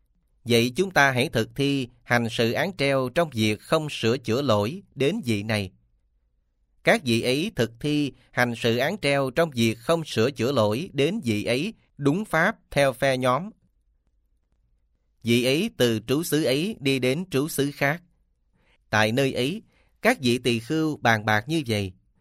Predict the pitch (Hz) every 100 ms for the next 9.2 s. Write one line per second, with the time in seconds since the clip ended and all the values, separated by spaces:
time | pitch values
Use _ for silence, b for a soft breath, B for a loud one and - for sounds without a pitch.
0 | _ _ _ _ _ _ _ - 123 123
1 | 113 160 220 110 107 135 226 _ _ _
2 | _ - 120 127 123 120 - - 123 113
3 | 110 107 135 113 117 107 117 139 165 233
4 | 120 113 - 147 143 131 - - 120 117
5 | 113 117 110 156 196 139 135 131 120 170
6 | 120 110 107 - 160 156 - 113 120 -
7 | 113 143 107 104 170 - - 143 180 214
8 | 160 190 226 - 143 139 - 135 127 127
9 | 131